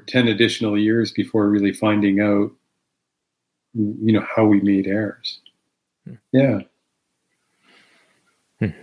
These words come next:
Speaker 2: There's so much to unpack in, in your journey and so many lessons, I think, for, you know, not just for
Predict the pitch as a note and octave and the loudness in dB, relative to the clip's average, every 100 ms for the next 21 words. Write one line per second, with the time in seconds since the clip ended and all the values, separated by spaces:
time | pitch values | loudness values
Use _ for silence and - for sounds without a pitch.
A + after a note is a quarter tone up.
0 | - _ _ - - _ _ _ _ _ | -20 _ _ -20 -20 _ _ _ _ _
1 | _ _ _ _ _ D4 F4 F#4 - - | _ _ _ _ _ -20 -18 -12 -6 -6
2 | - _ _ _ _ - - A2 G2+ - | -8 _ _ _ _ -20 -4 -2 0 0
3 | A#2 - - - - - - - G#2+ A2 | -2 -2 -2 -4 -4 -8 -10 -2 0 0
4 | F2+ - - - A2 G#2+ - - G#2+ - | -2 -8 -10 -4 -2 0 -2 0 -2 0
5 | - - - - - - A2+ G2+ D#2+ - | -4 -6 -6 -4 -2 -2 0 0 2 0
6 | - - C3+ - - C#3 - - - - | -2 -6 -6 -8 -6 -8 -8 -12 -8 -4
7 | G2+ - D2 - - - - _ _ _ | 0 2 2 0 -4 -20 -20 _ _ _
8 | _ _ _ - E2+ A#2 G#2+ - - - | _ _ _ -6 -4 0 -2 -2 0 0
9 | - - G1+ G1+ - | 0 -4 0 0 -2